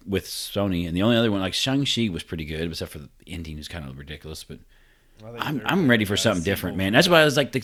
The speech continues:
Speaker 1: I seen the Cocaine Bear. I was like, "It's different. It's original.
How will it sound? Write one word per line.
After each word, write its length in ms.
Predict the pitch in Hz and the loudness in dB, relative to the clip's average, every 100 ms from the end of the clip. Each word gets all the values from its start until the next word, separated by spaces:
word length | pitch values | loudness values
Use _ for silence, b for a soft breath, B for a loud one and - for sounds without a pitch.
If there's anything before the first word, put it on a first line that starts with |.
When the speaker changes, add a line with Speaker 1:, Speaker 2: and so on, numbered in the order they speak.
| 147 | 0
Speaker 1:
I 20 | |
seen 180 | 135 151 | 2 2
the 60 | 113 | 0
Cocaine 380 | 123 107 107 | -2 -2 -2
Bear. 120 | 95 82 | -2 -4
I 40 | |
was 80 | 80 | -4
like, 200 | 78 - b b b b | -8 -10 b b b b
"It's 180 | 170 - | -4 -2
different. 460 | 120 120 - 147 - | -2 -2 -4 -6 -6
It's 140 | 92 | -8
original. 540 | 85 78 107 117 127 | -6 -4 -4 0 0